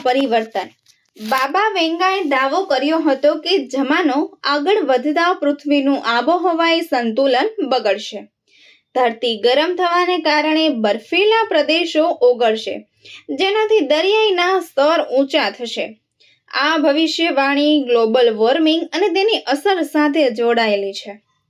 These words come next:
ત્રણ, જ્વાળામુખીય વિસ્ફોટ. બાબા વેંગાએ આગાહી કરી હતી કે ભવિષ્યમાં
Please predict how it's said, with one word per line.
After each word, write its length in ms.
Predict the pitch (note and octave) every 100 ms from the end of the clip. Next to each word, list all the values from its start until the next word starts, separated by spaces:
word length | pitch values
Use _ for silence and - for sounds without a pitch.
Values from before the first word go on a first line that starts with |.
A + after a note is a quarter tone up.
| _ _ _ _ _ -
ત્રણ, 540 | F#4 E4+ - - A3+
જ્વાળામુખીય 840 | A3 D4 F#4+ G#4+ A4+ G4 G4 F#4+ G4
વિસ્ફોટ. 580 | A3+ B3+ - - A#3 - _ _ _ _ _ _ _ _
બાબા 420 | C4+ A#3+ A#3+ A3+ A3+
વેંગાએ 520 | A#3 A#3 A#3+ C4+ C4+
આગાહી 640 | - B3+ C4+ D4 D#4+ E4+
કરી 300 | D#4 D4+ D#4
હતી 360 | E4 C#4+ D4 E4
કે 220 | D#4+ F4
ભવિષ્યમાં 800 | D4+ B3+ D4+ F#4+ F#4+ E4 D4 G#4